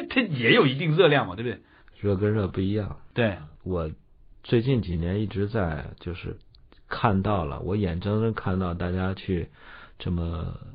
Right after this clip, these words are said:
Speaker 2: 喝牛奶，那么喝冷饮，造成了很多这种奇奇怪怪的病。在他们看来是奇奇怪怪的病，在我这儿看来就是用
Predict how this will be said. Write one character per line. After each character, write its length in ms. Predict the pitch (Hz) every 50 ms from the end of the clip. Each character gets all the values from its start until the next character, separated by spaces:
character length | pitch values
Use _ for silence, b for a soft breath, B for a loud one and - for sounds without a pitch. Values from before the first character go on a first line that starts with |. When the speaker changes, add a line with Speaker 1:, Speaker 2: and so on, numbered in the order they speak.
| 160 - - - -
Speaker 2:
喝 180 | - - - 98
牛 200 | 95 98 98 98
奶， 180 | 98 80 69
那 100 | 76 92
么 120 | 98 95 90
喝 200 | - - 98 101
冷 220 | 98 95 92 98
饮， 160 | 98 80 71
造 220 | 71 - 95 90 85
成 180 | - - 95
了 80 | 95 98
很 380 | 95 - - - 80 76 78 80
多 320 | 98 101 104 107 110 107
这 160 | 104 98 92
种 260 | 85 85 76 71 76
奇 220 | 82 - - 98 95
奇 100 | 101 104
怪 200 | 101 107 101 95
怪 140 | 95 98 92
的 120 | 90 95
病。 240 | 92 - 120 95 - - b b b b b b b
在 120 | - 113
他 140 | - 139 151
们 100 | 165 156
看 200 | - - 135 107
来 100 | 101 101
是 80 | 101 95
奇 220 | - - - 95
奇 120 | 101 110
怪 280 | 110 - - 110 98 95
怪 160 | 95 98 95
的 20 | 87
病， 220 | 87 - 95 82
在 140 | 85 - 117
我 180 | 107 90 85 80
这 80 | -
儿 80 | 107 98
看 240 | 95 - - 101 90
来 140 | 87 87 87
就 160 | 87 101 92
是 80 | 92
用 200 | 92 101 98 92